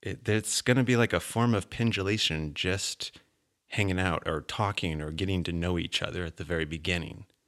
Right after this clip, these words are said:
When this is your earliest sessions, you may still need and want to set up the structure of orientation as a pattern, because it's a pattern that you wanna have in your office with this person.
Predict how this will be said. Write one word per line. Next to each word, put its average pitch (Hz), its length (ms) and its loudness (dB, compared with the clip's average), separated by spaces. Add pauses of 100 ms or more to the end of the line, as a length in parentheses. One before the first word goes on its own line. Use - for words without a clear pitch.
(300)
When 90 240 2
this 131 200 2
is 107 200 2
your 87 260 2
earliest 98 480 2
sessions, 127 600 2 (420)
you 104 120 2
may 127 180 6
still 139 300 4
need 131 360 6
and 90 280 2
want 101 340 2
to 85 260 -2
set - 340 0
up 104 240 2
the 90 80 2
structure - 560 4
of 104 100 4
orientation 110 800 4
as 98 140 0
a 80 140 -6 (560)
pattern, 107 800 2
because 90 320 -2
it's 87 160 -4
a 82 40 -6
pattern 90 440 0
that 92 100 0
you 90 140 0
wanna 85 180 0
have 87 260 0
in 87 100 0
your 80 120 0
office 90 380 -2
with 104 100 -6
this 107 120 -4
person. 120 340 0